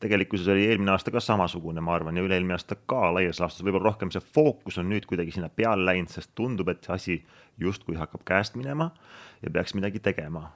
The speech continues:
Ja siis, äh, tullakse, vaadatakse, äh, mõõdetakse, piiratakse, et ka sel aastal on väga palju rohkem tavatõukeratta siis sõitjad, ma mõtlen, kes omavad ise tõukeratast, kes muidu on ikkagi väga palju, ma ütleksin, nii-öelda teadlikumad, mida nad teevad, kuidas nad teevad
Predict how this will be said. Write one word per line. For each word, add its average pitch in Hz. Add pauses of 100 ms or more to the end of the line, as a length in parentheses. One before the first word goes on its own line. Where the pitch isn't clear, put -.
(100)
Ja 87
siis, 98
äh, 90
tullakse, 98
vaadatakse, 95 (100)
äh, -
mõõdetakse, 95
piiratakse, 95
et -
ka 95
sel 104
aastal 95
on 98
väga 95
palju 95
rohkem 95
tavatõukeratta 95
siis 82
sõitjad, 90
ma 87
mõtlen, 87
kes -
omavad 92
ise 98
tõukeratast, 131
kes -
muidu 107
on 92
ikkagi 90
väga 107
palju, 87 (600)
ma 90
ütleksin, -
nii-öelda 85
teadlikumad, 95 (220)
mida 92
nad 90
teevad, 90
kuidas 95
nad 80
teevad 85